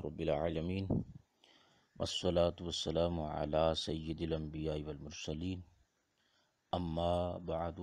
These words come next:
فاعوذ باللہ من الشیطان الرجیم، بسم اللہ الرحمن الرحیم۔ بہار شریعت، حصہ ہشتم، آٹھواں حصہ، صفحہ نمبر ایک سو تینتیس،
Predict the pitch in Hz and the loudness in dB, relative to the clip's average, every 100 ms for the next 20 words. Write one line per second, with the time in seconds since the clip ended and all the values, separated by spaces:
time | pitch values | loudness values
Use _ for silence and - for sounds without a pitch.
0 | 92 - 80 82 82 80 71 73 71 82 | -8 -2 0 0 0 -4 -6 -6 0 0
1 | 85 90 85 78 76 - 87 73 76 73 | 0 -2 -6 -6 -8 -8 -10 -6 -6 -6
2 | 71 78 71 80 87 92 - _ _ _ | -8 -8 -6 -2 -4 -4 -10 _ _ _
3 | _ _ _ _ - - 87 85 78 82 | _ _ _ _ -4 -2 0 0 4 6
4 | 85 85 85 - 71 - - 82 85 85 | 4 2 -4 -4 -8 -8 -4 0 2 2
5 | 82 80 78 - - - 90 80 71 - | 0 -4 -8 -10 -10 -4 -2 -2 -4 -10
6 | - - - - _ _ _ _ _ _ | -6 -6 -6 -14 _ _ _ _ _ _
7 | _ _ _ _ _ _ _ _ - 92 | _ _ _ _ _ _ _ _ -4 0
8 | 87 95 101 - 90 87 85 _ _ _ | 2 2 0 -4 -2 -2 -4 _ _ _
9 | _ - 95 - - 85 90 - - 87 | _ -12 -8 -4 0 0 -2 -4 -4 -4
10 | 82 - _ _ _ _ _ _ _ _ | -4 -12 _ _ _ _ _ _ _ _
11 | _ - 90 90 - 95 85 - - 78 | _ -2 -2 0 -2 -2 -2 -6 -6 -6
12 | - - - - 98 101 92 78 73 82 | -8 -14 -12 -12 -6 -2 -2 -2 -4 -6
13 | - 85 - - 92 - 80 80 - 95 | -4 -6 -6 -8 -8 -6 -6 -6 -4 -4
14 | 101 - - | -4 -8 -14